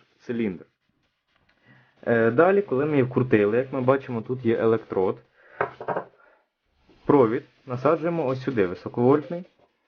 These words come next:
Вставляємо це все діло зверху. Там є контакти спеціальні, які підключаються, просто ми їх не бачимо. Ось, до речі, один і корпус, звісно, другий. Ми його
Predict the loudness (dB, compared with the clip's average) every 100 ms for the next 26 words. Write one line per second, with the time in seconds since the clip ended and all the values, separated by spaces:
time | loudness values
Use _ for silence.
0 | _ -20 _ -10 0 2 4 2 -2 -8
1 | -8 -6 0 2 4 4 2 0 -14 -20
2 | _ _ _ -2 -2 0 -2 -2 -4 -4
3 | -6 -8 -12 -12 -2 0 0 -6 -12 -20
4 | _ -8 -2 0 0 -2 -14 -14 -6 -4
5 | 0 2 2 0 -8 -20 _ _ -4 0
6 | 2 2 0 -4 -2 0 -2 -4 -12 -4
7 | -2 0 0 -2 -2 -2 -4 0 2 4
8 | 2 -4 -12 _ _ _ _ _ _ _
9 | _ _ _ _ -14 -2 2 4 4